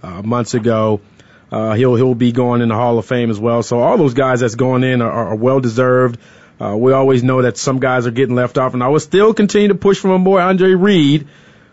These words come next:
who should be in the Hall of Fame by now, but, uh, he, he'll get in. His, his, his time will come, and, uh,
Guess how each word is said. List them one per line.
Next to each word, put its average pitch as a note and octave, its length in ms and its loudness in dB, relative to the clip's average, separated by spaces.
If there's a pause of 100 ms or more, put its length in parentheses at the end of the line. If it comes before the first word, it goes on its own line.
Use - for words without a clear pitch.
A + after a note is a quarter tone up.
(100)
who C3+ 180 -2
should E3+ 320 -2
be D#3 100 2
in D3+ 60 2
the C#3+ 60 0
Hall D3 200 2
of B2 80 -4
Fame D3+ 260 0
by A#2 160 0
now, A2+ 280 -2
but, A#2+ 300 -2
uh, B2 120 0
he, D3 140 0
he'll F3 220 2
get D3+ 180 0
in. D3+ 200 2
His, D#3 160 2
his, D#3 180 0
his E3 160 0
time D3 260 -2
will B2 80 -2
come, C3 320 -2
and, A#2+ 180 0
uh, A2 300 -2